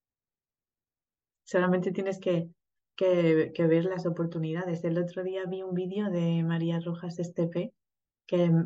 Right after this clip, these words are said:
que esa mujer me encanta, cómo comunica y cómo explica las cosas del cerebro. Ella es, es científica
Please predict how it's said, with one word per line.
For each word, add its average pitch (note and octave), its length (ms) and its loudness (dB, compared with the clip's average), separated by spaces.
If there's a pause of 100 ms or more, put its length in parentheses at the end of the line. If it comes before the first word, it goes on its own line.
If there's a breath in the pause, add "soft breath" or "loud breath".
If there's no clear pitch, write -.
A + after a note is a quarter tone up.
(100)
que F3 360 4
esa E3+ 200 0
mujer E3+ 380 2
me E3 120 0
encanta, E3 460 -4
cómo F3+ 280 -4
comunica E3+ 480 2
y F3 60 -6
cómo E3+ 240 0
explica E3+ 380 -2
las D#3+ 160 -6
cosas E3+ 280 -2
del E3 160 2
cerebro. F3+ 500 -2 (460)
Ella F3+ 280 2
es, E3+ 280 -6 (140)
es E3 500 0
científica F3 720 -4